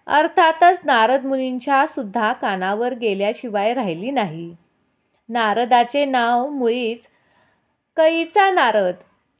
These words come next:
तेव्हा ही वार्ता त्याने वैकुंठाला जाऊन लक्ष्मी मातेला, म्हणजेच विष्णूच्या पत्नीला सांगितली. पुढे जाऊन शंकराची पत्नी पार्वतीला ही बातमी त्यांनी सांगितली.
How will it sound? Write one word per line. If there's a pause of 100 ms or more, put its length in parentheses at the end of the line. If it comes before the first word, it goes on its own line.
(120)
तेव्हा
ही
वार्ता
त्याने
वैकुंठाला
जाऊन (640)
लक्ष्मी
मातेला, (180)
म्हणजेच
विष्णूच्या
पत्नीला
सांगितली. (1120)
पुढे (600)
जाऊन
शंकराची
पत्नी
पार्वतीला
ही
बातमी
त्यांनी
सांगितली.